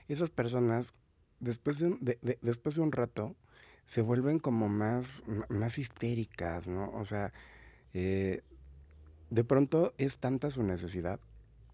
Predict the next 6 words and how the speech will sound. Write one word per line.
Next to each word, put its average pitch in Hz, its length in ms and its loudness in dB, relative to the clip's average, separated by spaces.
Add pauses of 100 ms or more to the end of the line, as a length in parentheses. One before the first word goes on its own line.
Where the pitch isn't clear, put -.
(960)
que, 113 460 2 (500)
que, 135 180 -4
que - 200 -2
ya 123 140 0
se 156 140 0
vuelven, 139 680 0